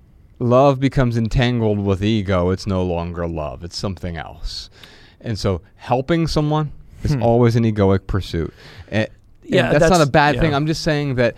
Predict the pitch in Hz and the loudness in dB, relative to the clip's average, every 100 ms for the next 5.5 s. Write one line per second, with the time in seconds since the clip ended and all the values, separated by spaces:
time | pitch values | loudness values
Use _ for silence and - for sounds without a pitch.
0 | - - 113 82 - 160 156 143 135 135 | -12 -10 -6 -6 0 0 2 -2 -2 -2
1 | 123 120 110 104 120 110 120 113 120 - | -2 -2 -2 0 2 2 0 -2 -2 -2
2 | 107 101 101 98 101 92 95 92 95 95 | 2 2 2 0 -4 0 2 2 0 -2
3 | 90 90 92 92 87 - 95 90 131 160 | -2 -2 0 0 0 -4 -4 0 2 2
4 | 175 160 - - 202 190 196 170 - 135 | 2 2 -2 -2 4 4 2 -8 -14 -8
5 | 131 190 110 71 | 0 2 2 -2